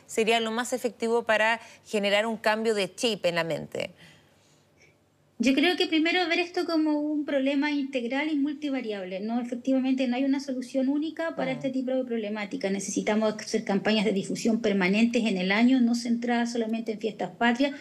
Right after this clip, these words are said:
Speaker 1: Sí.
Speaker 2: sino que todo el año. También campañas regionales. Te doy un ejemplo. Yo vivo en la ciudad de Viña del Mar y la mayor incidencia de siniestros durante el verano.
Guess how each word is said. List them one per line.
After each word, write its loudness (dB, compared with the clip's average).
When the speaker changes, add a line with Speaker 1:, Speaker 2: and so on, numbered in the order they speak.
Speaker 1:
Sí. 2
Speaker 2:
sino 2
que 0
todo 0
el 2
año. 2
También 4
campañas 0
regionales. -2
Te -8
doy 0
un -2
ejemplo. 0
Yo 0
vivo -2
en 0
la -4
ciudad -4
de -2
Viña 2
del -2
Mar 4
y -4
la -4
mayor 0
incidencia 0
de -2
siniestros 0
durante -2
el -6
verano. 0